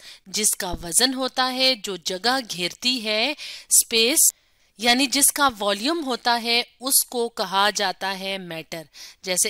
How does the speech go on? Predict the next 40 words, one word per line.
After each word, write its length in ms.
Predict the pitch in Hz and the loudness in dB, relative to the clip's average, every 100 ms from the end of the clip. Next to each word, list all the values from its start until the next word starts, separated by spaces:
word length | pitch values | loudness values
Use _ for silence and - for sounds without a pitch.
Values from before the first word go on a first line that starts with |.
| 233 | -2
इस 100 | 233 - | -6 -2
तस्वीर 460 | 214 - 196 226 | -4 -2 -4 -8
में 160 | 220 220 | -4 -6
हम 240 | 196 196 208 | -4 -6 -8
एक 260 | 202 196 - - - _ | -6 -6 -6 -18 -20 _
माहौल, 480 | 185 180 180 185 220 208 | -4 -4 -4 -4 -6 -6
एक 260 | 185 - | -8 -8
एनवायरनमेंट 580 | 196 170 170 170 208 240 | -12 -8 -8 -6 -6 -6
को 140 | - 208 | -8 -8
देख 280 | 175 185 196 | -8 -12 -12
रहे 280 | 190 196 190 | -10 -8 -6
हैं 220 | 196 190 | -8 -6
जिसमें 340 | 180 180 190 | -4 -4 -4
हमें 240 | 180 180 180 | -12 -10 -8
सन, 360 | - 180 180 208 - - _ | -4 -4 -4 -8 -16 -20 _
सूरज 420 | - 185 175 190 214 | -10 -8 -4 -4 -2
नजर 280 | 208 214 | 0 0
आ 140 | 208 208 | 0 -2
रहा 300 | 208 202 208 | -2 -2 -4
है, 220 | 202 208 | -2 -4
बर्ड्स 400 | 165 170 175 - | -4 -8 -4 -4
नजर 260 | 214 202 208 | -4 -4 -2
आ 120 | 202 | -2
रहे 300 | 208 208 208 | -4 -6 -8
हैं, 200 | 202 214 - | -8 -10 -10
एनिमल्स, 600 | 180 185 202 208 214 - - - - _ | -12 -10 -4 -4 -2 -4 -6 -18 -20 _
ह्यूमन 300 | 196 196 220 | -8 -4 -4
बीइंग्स 380 | 208 214 208 202 | -2 -4 -2 -4
यानी 220 | 190 190 | -4 -6
इंसान, 680 | 208 185 - 190 185 208 220 208 | -8 -2 0 0 -2 -4 -6 -6
इसके 400 | 190 - 202 185 | -6 -4 -6 -8
अलावा 560 | 185 175 170 170 196 254 - _ _ _ _ _ | -10 -6 -6 -2 -2 -2 -8 _ _ _ _ _
पौधे 300 | 202 196 208 | 2 2 2
नजर 300 | 247 240 247 | 2 2 2
आ 120 | 233 226 | 2 0
रहे 300 | 240 226 240 | 0 0 -2
हैं। 260 | 226 247 240 - - - | 0 -2 -4 -14 -18 -6
तो 80 | 262 | -2
ये 180 | 254 | 0
जो 140 | 285 | 0